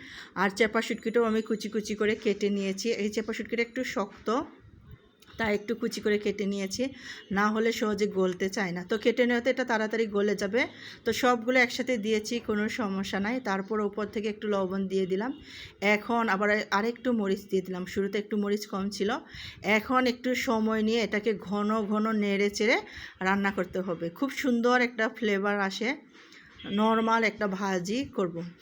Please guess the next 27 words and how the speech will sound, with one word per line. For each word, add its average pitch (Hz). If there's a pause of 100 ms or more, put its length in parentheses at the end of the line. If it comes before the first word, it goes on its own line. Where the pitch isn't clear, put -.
(220)
তো 254
দুপুরে 247
এই 226
ছিল 240
আমাদের 208
আয়োজন। 180
তো 233
যেটা 247
বল-, 226
বলতে 214
চাই, 240
এই 233
আয়োজনটাকে 220
আমি 220 (420)
আসলে 202
সামান্য 214
বা 220
সাধারণ 208
বলতে 196
চাই 202
না, 208
আমার 208
মতো 214
মানুষের 208
জন্য 208
এই 214
আয়োজনটাই 196